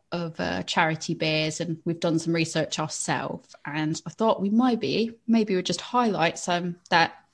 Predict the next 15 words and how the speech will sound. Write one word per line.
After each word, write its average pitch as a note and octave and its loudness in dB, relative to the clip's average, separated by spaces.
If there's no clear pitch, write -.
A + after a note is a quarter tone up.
stood - -2
out, G3 6
really. E3+ 0
So F3 2
I E3+ 6
don't F#4 10
know F4 10
if E4+ 6
you C4+ 8
knew D#4 10
about B3+ 8
this - 0
one, F3+ 4
Electric B3 4
Bear, C4+ 4